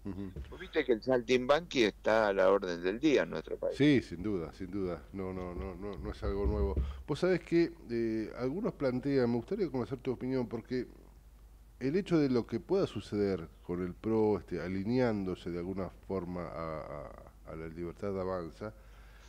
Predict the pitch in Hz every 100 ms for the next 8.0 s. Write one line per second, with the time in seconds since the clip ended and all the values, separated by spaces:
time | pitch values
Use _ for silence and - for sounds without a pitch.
0 | - - - 117 101 123 170 - 127 104
1 | 143 123 120 107 - 127 123 113 104 92
2 | 92 101 104 90 139 127 113 - 98 98
3 | 101 123 107 98 139 135 - 95 95 101
4 | 92 98 113 110 113 117 - 110 104 95
5 | 98 147 135 127 123 - 95 98 107 95
6 | 87 107 - 90 95 90 80 82 85 80
7 | 78 71 69 87 87 90 - 90 95